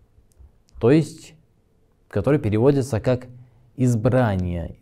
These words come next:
Таким образом, наби – это избранный, тот, кто был избран. Конечно, как мы видим, и то, и другое значение в от-, в отношении пророка может быть применено, потому что, с одной стороны, мы видим, что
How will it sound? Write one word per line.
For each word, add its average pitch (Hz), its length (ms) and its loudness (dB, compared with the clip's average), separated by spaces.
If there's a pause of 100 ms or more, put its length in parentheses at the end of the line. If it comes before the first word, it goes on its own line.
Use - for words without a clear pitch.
(100)
Таким 123 200 0
образом, 113 520 4
наби – 113 400 2
это 131 280 -4
избранный, 98 960 0 (800)
тот, 170 200 6
кто - 180 2
был 151 320 8 (140)
избран. 101 520 0 (240)
Конечно, 165 400 2
как 131 180 2
мы 120 120 2
видим, 151 380 2 (220)
и 131 100 4
то, 165 240 8
и 127 60 10
другое 117 400 6
значение 117 760 0
в 101 80 -10
от-, - 140 -8 (500)
в 104 60 -4
отношении 107 720 0
пророка 139 680 2 (160)
может 139 280 2
быть 117 260 0
применено, 107 580 2
потому 98 280 -2
что, 92 140 -10
с - 80 -6
одной 120 260 2
стороны, 113 300 0
мы 104 120 0
видим, 107 240 0
что - 320 -6